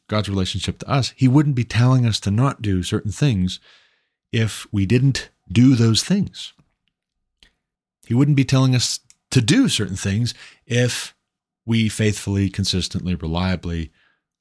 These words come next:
would do those things. And even the fact that he's telling us to not sin, but to be righteous, or when he's giving us corrections for folly, even just that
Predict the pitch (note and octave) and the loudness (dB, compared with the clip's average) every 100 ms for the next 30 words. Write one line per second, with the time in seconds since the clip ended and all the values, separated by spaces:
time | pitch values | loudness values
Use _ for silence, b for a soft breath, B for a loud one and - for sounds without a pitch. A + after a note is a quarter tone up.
0 | F2+ G#2 D3+ A#2 F#2+ E2+ D2+ - C#2+ C#2 | 0 2 2 2 0 0 -4 -6 -8 -14
1 | - - - _ _ _ _ _ - G2 | -16 -18 -18 _ _ _ _ _ -8 -2
2 | G2+ F#2 F2+ F2 E2+ - E2 - - G#2 | 0 0 -2 -6 -8 -6 -6 -6 -4 -2
3 | G#2 F2+ E2+ - - D#2+ D#2+ - A2 G#2 | 0 -2 -4 -6 -8 -8 -8 -6 -2 0
4 | G#2 G2+ b b b b - F2+ - - | 0 -4 b b b b -14 -14 -14 -10
5 | D2+ D2 - _ G#2+ A#2 - A2+ - - | -8 -8 -12 _ -4 -2 0 -4 -4 -8
6 | - _ _ _ _ - F2 D#2+ D#2+ E2 | -14 _ _ _ _ -12 -8 -6 -6 -6
7 | D#2 - F#2+ G2 G#2+ G2+ G2 - - _ | -6 -6 -2 0 2 0 -2 -4 -8 _
8 | _ _ _ _ - F#2+ F#2 - G2 - | _ _ _ _ -12 -8 -8 -4 -4 -4
9 | D#2+ - G2+ A2+ F#2 E2+ b b b - | -8 -4 -2 0 -2 -6 b b b -4
10 | C#3+ D3 A#2 - - D#2+ - - | 0 2 0 -4 -6 -8 -10 -20